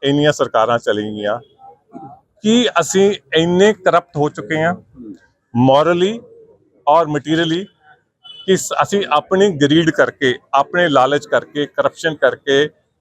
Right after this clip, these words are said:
ਇਸ ਗੁਰੂ ਨਗਰੀ ਨੂੰ ਹੋਲੀ ਸਟੇਟਸ ਨਹੀਂ ਦੇ ਰਹੇ, ਤਾਂ ਜੋ ਹੋਟਲਾਂ ਦੇ ਵਿੱਚ ਜੇ ਸ਼ਰਾਬ ਵਿਕ ਰਹੀ ਹੈ ਤੇ ਸਾਨੂੰ ਉਹਦਾ ਫਾਇਦਾ ਹੋ ਜਾਏ, ਤੰਬਾਕੂ ਵਿੱਚ ਰਹੇ ਤਾਂ ਸਾਨੂੰ ਉਹਦਾ ਫਾਇਦਾ ਹੋ ਜਾਏ। ਇਸੇ ਲਾਲਚ ਦੇ ਨਾਲ ਇਹ ਕੰਮ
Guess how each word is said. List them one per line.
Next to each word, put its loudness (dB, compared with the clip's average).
ਇਸ 0
ਗੁਰੂ 0
ਨਗਰੀ 0
ਨੂੰ 0
ਹੋਲੀ -2
ਸਟੇਟਸ -2
ਨਹੀਂ -2
ਦੇ 2
ਰਹੇ, 2
ਤਾਂ 2
ਜੋ 0
ਹੋਟਲਾਂ 0
ਦੇ 0
ਵਿੱਚ -6
ਜੇ -6
ਸ਼ਰਾਬ 0
ਵਿਕ -4
ਰਹੀ 0
ਹੈ 2
ਤੇ -18
ਸਾਨੂੰ -2
ਉਹਦਾ 2
ਫਾਇਦਾ 2
ਹੋ -2
ਜਾਏ, 0
ਤੰਬਾਕੂ -2
ਵਿੱਚ -4
ਰਹੇ 2
ਤਾਂ -6
ਸਾਨੂੰ -2
ਉਹਦਾ 0
ਫਾਇਦਾ 0
ਹੋ -2
ਜਾਏ। 0
ਇਸੇ 2
ਲਾਲਚ 2
ਦੇ 0
ਨਾਲ 0
ਇਹ 2
ਕੰਮ -2